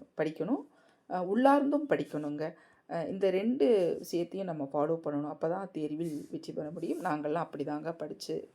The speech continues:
பாஸ் பண்ணோம். அகத்திணையில் இடம்பெறும் மாந்தர்கள் பாருங்க. யார் யாரெல்லாம்? களவில் தலைவன், தலைவி, தோழி, செவிலி, பார்ப்பான், பாங்கன், இந்த அறுவரும் கூற்றிற்கு உரை-, உரிமை உடையோர்.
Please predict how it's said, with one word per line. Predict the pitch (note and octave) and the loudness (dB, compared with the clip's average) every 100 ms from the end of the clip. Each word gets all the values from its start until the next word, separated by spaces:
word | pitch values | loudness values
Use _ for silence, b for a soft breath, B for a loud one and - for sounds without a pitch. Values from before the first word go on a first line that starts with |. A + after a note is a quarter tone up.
| - | -20
பாஸ் | D#3+ - | -14 -4
பண்ணோம். | D3 D3+ A#3+ - B B B B | -4 0 0 0 B B B B
அகத்திணையில் | A3+ D4 D4 C4+ C4 B3+ | 6 6 6 8 8 8
இடம்பெறும் | G3+ F#3+ F#3 F3 | 6 6 6 2
மாந்தர்கள் | E3 D#3+ E3 D#3+ D#3 | 2 -2 0 0 0
பாருங்க. | C#3+ C#3 C#3+ D3 G3+ G4 B B B | 0 0 2 4 4 2 B B B
யார் | - G#3 G#3 | 10 12 12
யாரெல்லாம்? | G3 F3+ E3+ E3 - - | 10 10 8 4 2 4
களவில் | F#3+ F#3 F#3+ F#3 F3+ | 8 8 8 4 2
தலைவன், | D#3+ D#3+ D#3+ D#3+ E3 - - | 2 2 0 -2 -6 -12 0
தலைவி, | D#3+ E3 E3 D#3+ E3 | 4 4 2 -2 -6
தோழி, | E3 D#3 D#3+ D#3 E3 D#3+ | -2 0 0 -2 -4 -4
செவிலி, | D3+ D#3 D#3 D#3 | -2 -2 -4 -4
பார்ப்பான், | D3 D3+ D3+ - D3+ D#3 | 0 2 0 -2 -4 -4
பாங்கன், | D#3 D3 D#3 D#3 - b b b | 0 0 0 -6 -10 b b b
இந்த | G#3+ G3+ | 6 8
அறுவரும் | F3 G#3 C4+ A#3+ G#3+ A#3 | 10 8 8 8 6 4
கூற்றிற்கு | - G3+ - E3+ E3+ - F#3+ D3 | -2 -4 -2 -8 -6 -4 -2 0
உரை-, | D3 D3 - - D#3 | -2 -4 -10 -8 -6
உரிமை | - G3 G3+ G3+ D#3 | -2 0 0 -4 -4
உடையோர். | D3 C#3+ C#3+ D#3 D#3 | -2 0 0 0 0